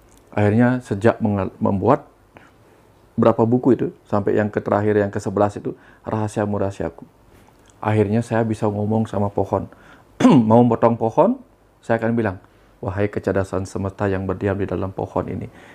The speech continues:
yang menciptakan ini, izin aku memotongmu." Saya bilang seperti itu. Dan saya bangga bisa mengenal kecerdasan semesta di dalam pohon itu.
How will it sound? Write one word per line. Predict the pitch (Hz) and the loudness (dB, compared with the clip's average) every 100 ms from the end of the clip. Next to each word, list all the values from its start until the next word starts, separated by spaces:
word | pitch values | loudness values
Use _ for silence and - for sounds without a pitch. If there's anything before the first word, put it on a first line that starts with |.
| - | -2
yang | 117 107 | 2 2
menciptakan | 104 101 - - 98 - - | 2 -2 -6 -6 -4 -4 -4
ini, | 104 90 87 _ _ _ _ _ | -6 -6 -10 _ _ _ _ _
izin | 117 101 110 | -6 0 0
aku | 104 101 | 0 -2
memotongmu." | 101 98 95 92 95 92 - - _ - - | 0 0 -2 -2 -4 -6 -12 -20 _ -20 -12
Saya | - 113 | -2 0
bilang | 110 107 | 2 0
seperti | 107 - 104 107 | -2 -6 -6 -6
itu. | 107 113 117 _ _ - - - - _ - | -6 -10 -16 _ _ -20 -20 -20 -20 _ -14
Dan | - 98 | -4 -2
saya | 92 104 | 2 2
bangga | 101 104 107 | 2 2 4
bisa | 107 98 98 95 - _ - | 2 2 2 0 -2 _ -6
mengenal | 104 95 95 107 104 - | -2 0 2 0 -2 -10
kecerdasan | - 104 107 90 - 101 | -6 -2 0 -2 -2 -4
semesta | 92 95 107 | -4 -4 -2
di | |
dalam | 101 90 95 | -2 -2 -4
pohon | - - 95 | -6 -6 -6
itu. | 101 | -6